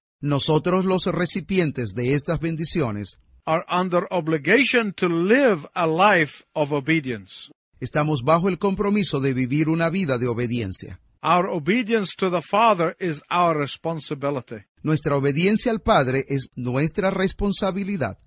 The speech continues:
Speaker 2: But that obedience does not spring from a morbid sense of duty.
Speaker 1: Pero esa obediencia no brota de un mórbido sentido del deber.
Speaker 2: It is not the kind of obedience where it says, "I've got to get this over and done with."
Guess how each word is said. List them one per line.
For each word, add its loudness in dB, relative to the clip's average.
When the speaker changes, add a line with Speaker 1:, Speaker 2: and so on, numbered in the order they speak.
Speaker 2:
But -4
that 4
obedience 0
does 2
not 0
spring 2
from -2
a 0
morbid 2
sense -2
of -4
duty. -4
Speaker 1:
Pero 2
esa 2
obediencia 2
no 0
brota 2
de -2
un 0
mórbido 0
sentido -4
del -2
deber. -6
Speaker 2:
It 0
is 0
not 0
the 0
kind 2
of -2
obedience -2
where 0
it -8
says, 0
"I've -2
got 2
to -2
get 4
this -2
over 2
and -4
done 0
with." -6